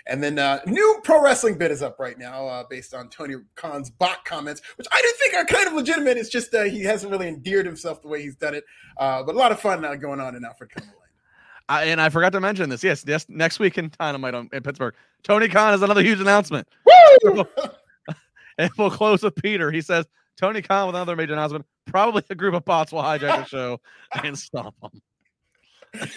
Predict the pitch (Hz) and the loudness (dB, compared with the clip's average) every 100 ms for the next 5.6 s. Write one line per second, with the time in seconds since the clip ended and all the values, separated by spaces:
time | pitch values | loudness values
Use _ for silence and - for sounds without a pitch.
0 | - 156 180 190 247 233 214 - 180 165 | -8 -2 0 0 2 0 -2 -8 -12 -10
1 | 160 156 - _ - - - 269 - - | -8 -10 -16 _ -20 -14 -12 -12 -12 -12
2 | 143 147 151 156 160 - - - 226 208 | -8 -6 -4 -4 -6 -12 -10 -4 -2 -2
3 | - 175 160 156 156 151 143 143 139 135 | -2 -2 -2 -4 -4 -4 -6 -4 -2 -2
4 | 131 120 113 98 92 - 120 120 123 123 | -4 -6 -8 -10 -14 -14 -12 -10 -6 -6
5 | 110 107 123 95 87 | -8 -10 -8 -8 -10